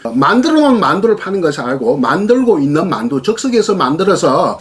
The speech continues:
팔았다고 합니다. 지금도 여기는 즉석에서 만두를 만드니까 거기에 마늘 많이 넣어주세요, 이렇게 이야기한 거예요. 그래서 마늘 가득 채워달라고 주인에게 부탁해서 두 접시고 세 접시고 먹었다는 이야기는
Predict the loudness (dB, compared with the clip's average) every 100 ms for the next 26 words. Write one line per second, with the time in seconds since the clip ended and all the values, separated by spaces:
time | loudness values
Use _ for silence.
0 | -8 -2 -2 -2 -4 -6 -6 -6 0 0
1 | 2 2 2 0 -2 -4 -2 -4 -4 -6
2 | -2 -2 -2 -2 0 -2 -2 0 2 0
3 | 0 0 2 2 0 -6 _ 0 2 2
4 | 2 2 0 0 -2 -8 _ _ _ -4
5 | -2 0 0 0 0 -2 0 0 0 -2
6 | -4 -4 -4 -6 -6 -2 -2 0 0 0
7 | -2 0 -2 -2 -2 -2 -2 -4 -16 -20
8 | -20 -6 0 2 4 2 0 -6 -20 _
9 | -2 0 2 0 -2 -4 -2 -4 -2 -2
10 | 0 2 0 2 0 0 -4 -4 -2 -2
11 | -6 -8 -4 -4 -2 -2 -2 -2 -10 -2
12 | 0 2 2 0 -2 -4 -4 -2 0 0
13 | 0 -2 -2 -4 -4 -4 -4 -2 -4 -4
14 | -4 -6